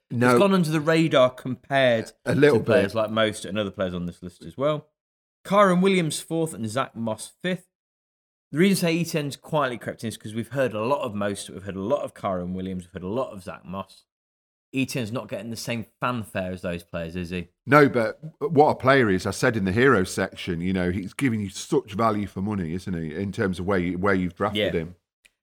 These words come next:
Speaker 2: Top five wide receivers, Tyreek Hill, obviously. Stefon Diggs always was in the mix for that top finish. Adam Thielen,
Speaker 1: <laughs>
Speaker 2: who predicted that?
Speaker 1: Not me.
Speaker 2: Nobody. Ja'Marr Chase,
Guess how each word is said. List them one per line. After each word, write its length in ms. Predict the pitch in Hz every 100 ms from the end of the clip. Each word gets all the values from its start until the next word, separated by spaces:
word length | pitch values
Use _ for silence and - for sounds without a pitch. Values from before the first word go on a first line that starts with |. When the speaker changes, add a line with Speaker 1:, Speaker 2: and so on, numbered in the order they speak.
| _
Speaker 2:
Top 180 | 247 214
five 160 | 220 214
wide 160 | 220
receivers, 640 | 185 233 247 233 262 - -
Tyreek 380 | - 120 98 92
Hill, 300 | 175 220 170
obviously. 600 | 90 85 101 95 160 202 _ _ _
Stefon 360 | - 123 120 113
Diggs 480 | 123 190 185 - - _
always 400 | 139 123 120 113
was 140 | 101 107
in 120 | 110
the 40 |
mix 240 | 104 113 -
for 100 | 113
that 200 | 110 -
top 240 | - -
finish. 460 | - 147 165 - - _ _ _ -
Adam 280 | 175 196 190
Thielen, 920 | - - 214 254 170 180 254 254 104
Speaker 1:
<laughs> 20 |
Speaker 2:
who 180 | - 160
predicted 600 | 160 165 185 - 127 98
that? 400 | 151 202 95 95
Speaker 1:
Not 240 | 104 117 104
me. 160 | 117
Speaker 2:
Nobody. 640 | 190 160 131 104 104 156 190 _ _ _ _ _ _ _ -
Ja'Marr 260 | 170 226 214
Chase, 480 | 208 214 208 -